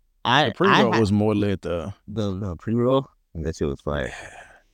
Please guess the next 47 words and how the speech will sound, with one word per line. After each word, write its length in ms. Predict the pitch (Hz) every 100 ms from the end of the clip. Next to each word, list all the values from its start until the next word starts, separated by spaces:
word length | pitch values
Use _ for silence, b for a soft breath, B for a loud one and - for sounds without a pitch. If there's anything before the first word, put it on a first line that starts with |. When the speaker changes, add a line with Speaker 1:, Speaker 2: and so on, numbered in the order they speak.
| _ _ b b b b b
Speaker 1:
But 120 | 131
it 80 | 170
was, 160 | 220 -
it 80 | 202
was, 160 | 247
it 40 | 233
Speaker 2:
That 60 | 214
Speaker 1:
was 100 | 185
a 40 |
Speaker 2:
shit 120 | 147
Speaker 1:
gr-, 60 | 120
Speaker 2:
was 120 | 147
crazy. 380 | - 67 60 -
Speaker 1:
it 60 | 139
was 140 | 208
a 60 | 196
great 400 | 127 131 190 -
time. 380 | - 175 185 143
I 80 | 123
mean, 240 | 127 120
we 160 | 120 156
ended 140 | 160 131
up 40 |
going. 320 | 120 131 139
To, 80 | 123
I, 220 | 113 113 - -
I've 300 | - 143 160
never, 480 | 135 123 104 98 85 _ -
I've 240 | 110 131 131
never 180 | 117
been 240 | 95 107 104
to 180 | - 101 87
a, 60 |
a, 320 | 62 67 55 50
a 220 | 60 58
weed 280 | 69 110 113
dispensary. 680 | 92 - 101 110 95 82 76 _ _ _ _ _ _ _ -
Um, 480 | 92 85 82 73 - _
and 380 | 98 95 87 87
Speaker 2:
That 80 | -
was 120 | 135 113
your 80 |
Speaker 1:
they 60 | 113
Speaker 2:
first 200 | 143 139
time 200 | 143 139
going? 360 | 127 156 175 165 - -
Speaker 1:
Yeah. 440 | 101 120 156 240